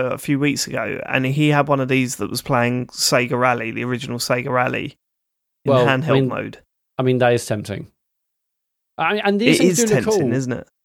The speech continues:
Speaker 2: It, uh, yeah, I saw some people talk about this one. This, I'm sure it's this particular one, and it, yeah, it looks ace, and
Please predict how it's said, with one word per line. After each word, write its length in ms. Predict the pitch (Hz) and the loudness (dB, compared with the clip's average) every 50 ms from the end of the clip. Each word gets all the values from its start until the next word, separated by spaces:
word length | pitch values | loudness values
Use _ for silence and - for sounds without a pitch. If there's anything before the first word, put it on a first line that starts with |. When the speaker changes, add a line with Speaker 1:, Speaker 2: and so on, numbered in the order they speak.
| _ _ _ _ _ _ _ | _ _ _ _ _ _ _
Speaker 2:
It, 160 | 170 165 175 - | -2 -2 -2 -2
uh, 160 | - - - - | -6 -10 -12 -10
yeah, 220 | - - 175 165 | -6 -2 2 2
I 40 | 156 | 2
saw 200 | 139 - 202 190 | 2 4 2 2
some 160 | 165 165 185 175 | 4 2 2 2
people 120 | 151 151 | 2 2
talk 100 | 143 160 | 2 4
about 140 | 151 151 143 | 4 4 4
this 220 | 139 147 143 - - | 4 2 0 0 0
one. 220 | 156 156 151 143 - | 2 2 2 0 -2
This, 220 | - 170 156 135 - - | 0 0 0 0 0 0
I'm 140 | 190 175 170 | 0 0 0
sure 180 | - - 262 | 0 0 0
it's 100 | 247 - | 2 2
this 120 | - 156 - | 0 -2 -4
particular 340 | - - 151 139 - 131 120 | -4 -6 -6 -4 -2 2 2
one, 160 | 110 107 110 | 2 2 0
and 180 | 113 135 143 151 | -4 -4 -4 -6
it, 120 | - - | -6 -4
yeah, 220 | 185 185 196 208 196 | 0 0 2 2 2
it 60 | 190 | 2
looks 180 | 202 214 202 - | 0 -2 0 0
ace, 260 | 208 214 196 196 - | 0 0 0 -2 -2
and 320 | 160 151 143 143 131 - | -2 -2 -2 -2 -4 -6